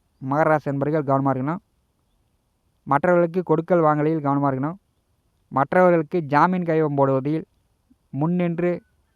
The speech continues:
நீங்க யாருக்கும் பஞ்சாயத்து பேசாமல் இருப்பது நல்லது. சனி பகவானுடைய மூன்றாம் பார்வை நான்காவது வீட்டின் மேல் விழுகிறது.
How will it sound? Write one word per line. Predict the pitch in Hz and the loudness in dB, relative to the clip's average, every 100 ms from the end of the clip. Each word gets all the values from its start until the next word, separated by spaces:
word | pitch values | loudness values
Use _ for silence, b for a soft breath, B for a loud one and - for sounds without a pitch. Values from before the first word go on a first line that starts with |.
| _ _ | _ _
நீங்க | 131 135 | -8 -2
யாருக்கும் | 139 143 127 190 226 _ _ _ _ _ _ _ _ _ _ _ _ | 0 -2 -2 -4 -6 _ _ _ _ _ _ _ _ _ _ _ _
பஞ்சாயத்து | - 135 170 170 165 151 | -6 0 2 2 0 -2
பேசாமல் | 151 143 151 151 | -2 0 -2 -2
இருப்பது | 135 123 156 | -4 -4 -4
நல்லது. | 151 123 117 117 _ _ _ _ _ _ _ _ _ _ _ _ | -2 -4 -4 -10 _ _ _ _ _ _ _ _ _ _ _ _
சனி | _ 170 214 | _ -2 2
பகவானுடைய | 214 214 208 202 | 4 4 4 0
மூன்றாம் | 180 185 202 202 190 | 0 0 4 4 4
பார்வை | 170 165 170 180 - _ _ _ _ _ _ | 4 4 4 -2 -4 _ _ _ _ _ _
நான்காவது | 120 147 180 185 180 | -6 -4 4 6 6
வீட்டின் | 175 165 165 | 2 -2 -4
மேல் | 170 170 | -2 -2
விழுகிறது. | 160 156 135 127 | 0 -2 -4 -8